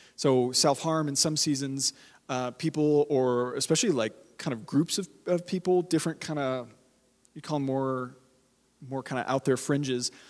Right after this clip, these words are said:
have embraced this, like, self-denial. They found scriptural, which is right, that we're supposed to deny ourselves and carry our cross and do that.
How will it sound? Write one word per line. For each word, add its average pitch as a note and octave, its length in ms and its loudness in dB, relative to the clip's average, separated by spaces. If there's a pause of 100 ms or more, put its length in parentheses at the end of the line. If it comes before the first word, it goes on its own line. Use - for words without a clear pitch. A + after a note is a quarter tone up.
(280)
have E3+ 160 0
embraced D3+ 500 0
this, - 380 0
like, C3+ 220 -2
self-denial. C#3+ 1000 2 (320)
They C3+ 120 -2
found C3+ 460 -2
scriptural, D3+ 800 2 (800)
which D3 180 0
is B2+ 140 -2
right, C#3+ 420 4
that C#3 220 -2
we're C#3 140 -2
supposed - 280 -2
to C3 100 -2
deny C3 360 0
ourselves D3+ 480 2
and A#2+ 120 -10
carry E3+ 280 4
our D3+ 80 4
cross C#3 320 -2
and C3 80 -4
do D3 80 0
that. D3 160 0